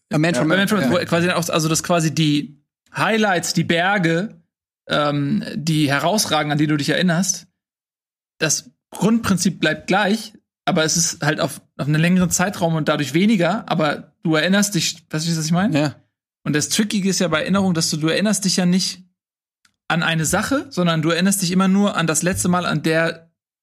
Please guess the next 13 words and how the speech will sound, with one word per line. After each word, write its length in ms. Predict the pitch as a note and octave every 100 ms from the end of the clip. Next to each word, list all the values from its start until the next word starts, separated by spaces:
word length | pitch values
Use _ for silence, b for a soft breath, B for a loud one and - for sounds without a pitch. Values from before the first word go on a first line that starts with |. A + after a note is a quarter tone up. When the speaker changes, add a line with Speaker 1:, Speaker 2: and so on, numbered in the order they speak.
| -
Speaker 2:
du 100 | E3
dich 140 | D#3 E3+
erinnert 340 | G3 F3 -
hast. 300 | C3 - - _ _ _ _ _ _ _ -
Das 80 | D3
ist 120 | C#3+
wie 100 | F3
ein, 360 | F#3+ F#3 - _ _ _ _ _ _ _ _ _ _
also, 400 | E3+ E3 F3 - - _ _
da 100 | D3+
findet 220 | D3 G3+ -
was 160 | -
statt 440 | - F#3+ C#4 -